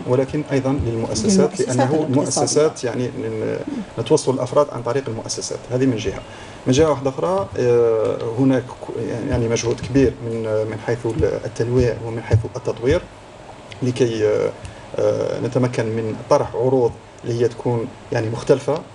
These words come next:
Speaker 1: مختلفة من باب ال-، التطوير، من باب، آه، نوعية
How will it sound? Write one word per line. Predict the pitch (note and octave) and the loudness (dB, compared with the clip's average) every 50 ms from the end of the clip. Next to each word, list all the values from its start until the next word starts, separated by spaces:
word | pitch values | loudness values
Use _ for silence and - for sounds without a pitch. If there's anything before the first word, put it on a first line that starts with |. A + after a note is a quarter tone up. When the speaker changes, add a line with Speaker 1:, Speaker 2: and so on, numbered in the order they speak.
| - | -8
Speaker 1:
مختلفة | C3+ B2 - - C3+ B2+ - B2+ A#2 A2+ | -8 -6 -2 -2 -2 0 2 2 2 2
من | - - A#2+ A#2 A#2 A2+ | 0 -4 -6 -6 -2 2
باب | C3 B2+ A#2 - - A#2+ | 2 2 2 2 -4 -10
ال-، | A2 A2 A2 G#2+ G#2 A#2+ | -4 0 0 0 0 -2
التطوير، | A2 - A2 - - A#2 C3 D#3 E3 - - - - - - - - A#2+ | -4 -4 -4 -2 0 2 2 2 2 0 -6 -16 -20 -18 -18 -14 -6 -2
من | A#2+ B2+ B2 | 2 2 4
باب، | A#2+ B2+ B2 A#2+ - - - | 6 4 4 2 0 -2 -2
آه، | A2+ A2+ A2+ A2 G#2+ G#2+ - A2+ | 0 0 2 0 0 -2 -2 -2
نوعية | B2 B2+ C3 C#3+ B2+ | 0 0 2 2 0